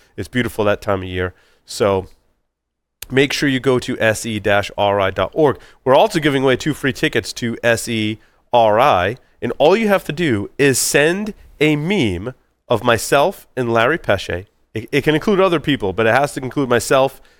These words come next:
and Larry Pesce. Submit that meme, email it to us at P S W at security weekly dot com, and we'll be holding some type of raffle or, or judge, uh, the entries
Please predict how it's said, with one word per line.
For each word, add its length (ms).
and 120
Larry 260
Pesce. 480
Submit 400
that 220
meme, 360
email 400
it 100
to 180
us 340
at 220
P 160
S 120
W 500
at 140
security 320
weekly 300
dot 220
com, 380
and 240
we'll 180
be 380
holding 380
some 200
type 200
of 120
raffle 360
or, 300
or 140
judge, 600
uh, 180
the 180
entries 560